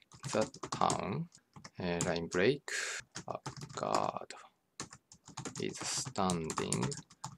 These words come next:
in front of you. Line break, line break. What do you do? And also, we put the text on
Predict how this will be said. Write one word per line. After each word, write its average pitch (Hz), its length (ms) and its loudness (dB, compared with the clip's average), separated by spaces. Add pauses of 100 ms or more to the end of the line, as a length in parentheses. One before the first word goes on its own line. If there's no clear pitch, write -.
(160)
in 87 240 0 (380)
front 90 420 4 (340)
of 82 140 0 (340)
you. 92 220 6 (2000)
Line 90 180 2
break, 123 500 10
line 104 200 6
break. 120 480 6 (880)
What 95 200 4 (160)
do 87 260 4
you 98 320 4
do? 98 300 4 (1600)
And 101 180 4
also, 123 640 8 (960)
we 107 100 6
put 98 240 4 (180)
the 80 680 6 (240)
text - 400 -2 (100)
on 95 460 4